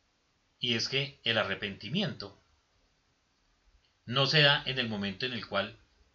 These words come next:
yo me arrepiento. Es una contradicción, es como un contrasentido. El arrepentimiento es efectivo cuando se me presenta otra vez la oportunidad de pecar,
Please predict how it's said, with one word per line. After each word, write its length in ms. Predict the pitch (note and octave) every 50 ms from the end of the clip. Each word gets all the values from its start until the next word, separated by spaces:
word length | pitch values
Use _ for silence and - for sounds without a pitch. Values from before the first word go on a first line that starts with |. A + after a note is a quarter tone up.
| _ _ _ _ _ _ _ _ _ _ _ _ _ -
yo 200 | G#2+ A2+ C3 C3
me 80 | B2+
arrepiento. 440 | A#2+ A2+ G#2+ - G2+ G2 - - - - _ _ _ _ _ _ _ _ _ _
Es 140 | - - -
una 180 | F#3 F#3+ F3
contradicción, 560 | - D#3+ C#3+ - A#2 G#2 F#2+ F#2 F#2 - G#2
es 240 | - - - - _ _ _ _ _ _ _ _ _ _ _
como 160 | - D3 B2
un 80 | A2+ -
contrasentido. 640 | D3 C#3 C#3 C#3 A#2 - G2 F2 - - F2+ - - _ _ _ - - - - - - - - _ _
El 140 | - A2+ A2+
arrepentimiento 720 | A2+ A2 A2 G#2 - A2 G#2+ G2+ A2 A2 A#2 A#2+ A#2 D3
es 100 | D3+ -
efectivo 640 | D#3+ C#3+ D3+ D3 - - C3+ A#2+ A#2 A#2 A2+ - _ _ _ _ _ _ _ _ _ _ _ _ _
cuando 840 | - A#2 A2+ A2+ A2 G#2+ G#2 G#2 G2+ F#2+ G2 F#2+ F#2 E2+ D#2+ - _ _ _ _ _ _ _ _ _ _ _ _ _ _
se 220 | - - - A#2
me 120 | A2 G#2+ G2+
presenta 560 | - G2 F2+ - A2+ G#2+ G#2 B2+ A#2+ - -
otra 300 | - C3+ C#3 C#3 C#3+ C#3
vez 80 | C3+ C3+
la 60 | C#3+ C#3
oportunidad 500 | C#3 C#3 A#2+ - - - F#2+ F#2+ F#3+ G3
de 120 | B2 A#2+
pecar, 360 | - C#3 - - C3 B2+ -